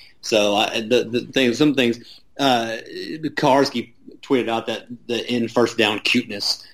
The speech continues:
uh, thing early in the game, and, and to me, they, they just every now and then I think they, they get a little bit too caught up in, like you said, the exotic side of the exotic smash mouth.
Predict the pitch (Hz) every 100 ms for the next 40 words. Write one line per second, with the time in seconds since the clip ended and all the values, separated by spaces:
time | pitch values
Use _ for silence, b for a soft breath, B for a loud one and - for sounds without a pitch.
0 | B 110 101 92 - 110 110 110 117 107
1 | 101 101 101 113 113 104 104 104 117 113
2 | 113 117 - 151 165 139 127 143 139 156
3 | 156 180 - - 170 190 190 175 147 143
4 | 131 139 151 139 139 131 - 135 127 139
5 | 135 135 131 135 127 - 131 - 120 117
6 | 110 110 - b b b 117 113 110 110
7 | 113 110 113 110 110 117 113 113 117 107
8 | - 104 101 95 95 95 98 98 98 98
9 | 87 - 101 101 - 90 90